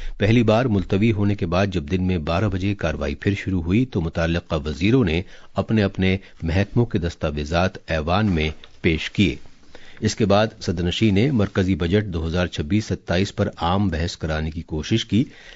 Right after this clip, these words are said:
लेकिन अपोजिशन अरकान ने ऐवान की कार्रवाई में रखना डालते हुए अपना एहतजाज जारी रखा।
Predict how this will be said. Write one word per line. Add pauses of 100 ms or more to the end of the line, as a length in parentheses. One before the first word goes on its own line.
(100)
लेकिन
अपोजिशन
अरकान
ने (220)
ऐवान
की
कार्रवाई
में
रखना
डालते
हुए
अपना
एहतजाज
जारी
रखा।